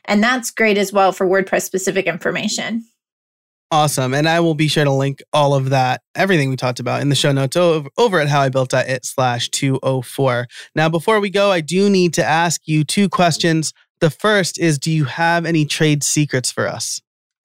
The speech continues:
Speaker 1: My trade secret. I think, I think the biggest thing is just trying to be aware of what other people do or think. I don't think,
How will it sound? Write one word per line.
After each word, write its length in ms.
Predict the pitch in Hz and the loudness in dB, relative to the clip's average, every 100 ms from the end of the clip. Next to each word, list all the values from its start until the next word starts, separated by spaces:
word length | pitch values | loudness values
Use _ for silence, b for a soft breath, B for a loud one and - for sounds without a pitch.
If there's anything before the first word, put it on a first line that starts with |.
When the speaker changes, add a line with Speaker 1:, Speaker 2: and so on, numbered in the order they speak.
| - | -4
Speaker 1:
My 100 | 208 | -2
trade 320 | 214 - 269 220 | 0 2 2 2
secret. 380 | 190 175 - _ _ _ - | -2 -2 -4 _ _ _ -2
I 120 | 254 | -2
think, 560 | 247 339 359 359 - 233 226 B | -2 -2 0 -2 -6 -12 -10 B
I 100 | - | -4
think 220 | - 349 | 0 0
the 200 | 381 330 240 | 0 0 2
biggest 340 | 247 285 277 | 2 0 -2
thing 240 | 247 240 | 0 4
is 140 | 208 185 | 2 2
just 340 | 220 - - - | -4 -6 -12 -8
trying 480 | - - 196 220 254 | -8 -2 0 2 2
to 140 | 277 | -2
be 140 | 285 285 | 0 2
aware 760 | 233 180 170 185 220 220 226 b b b b | 2 2 0 2 2 2 0 b b b b
of 200 | 208 196 | 2 2
what 280 | 196 196 214 - | 2 2 0 2
other 280 | 220 269 | 2 2
people 320 | 254 294 320 240 | -2 -6 -4 -4
do 420 | - 185 208 226 | -2 0 0 0
or 120 | 196 | -4
think. 800 | 196 - _ 170 185 320 - - B B B B B | -6 -20 _ -4 -4 -4 -10 -20 B B B B B
I 80 | 240 | 0
don't 220 | 294 294 | 0 0
think, 220 | 311 285 | -4 -4